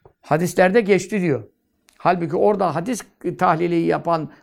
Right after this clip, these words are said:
muhaddisler, şimdiki birileri hadisçiyim diye çıkıyorlar ya, bizim meşayihin kitaplarındaki hadisleri sorguluyorlar. O noktaya geldikleri zaman,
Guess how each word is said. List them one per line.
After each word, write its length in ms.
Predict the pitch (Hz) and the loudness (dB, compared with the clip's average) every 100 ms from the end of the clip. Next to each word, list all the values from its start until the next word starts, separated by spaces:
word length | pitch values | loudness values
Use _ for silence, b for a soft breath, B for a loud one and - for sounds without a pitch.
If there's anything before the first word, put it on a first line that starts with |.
| B | B
muhaddisler, 580 | 160 180 180 175 185 160 | 2 4 2 -2 0 0
şimdiki 500 | - 190 160 170 156 | -2 -4 -4 -2 -2
birileri 340 | 160 165 160 | -2 0 0
hadisçiyim 540 | 151 160 156 - 165 | 0 -4 -6 -4 -2
diye 120 | 160 139 | -2 -4
çıkıyorlar 420 | - 196 233 - | -6 -4 -2 0
ya, 160 | 180 | 0
bizim 200 | 143 151 | -2 -4
meşayihin 460 | 147 147 160 147 151 | -6 -4 -2 -2 -4
kitaplarındaki 540 | 139 156 151 156 156 | -6 -6 -4 -4 -4
hadisleri 360 | 151 143 160 - | -4 -6 -8 -8
sorguluyorlar. 680 | 147 151 139 147 147 143 143 b b b b | -6 -6 -8 -8 -8 -8 -12 b b b b
O 140 | 202 226 | 4 4
noktaya 340 | 208 - 202 | 4 2 0
geldikleri 500 | 185 190 196 214 233 | 2 0 -2 -4 -2
zaman, 300 | 240 220 - | -2 -2 -4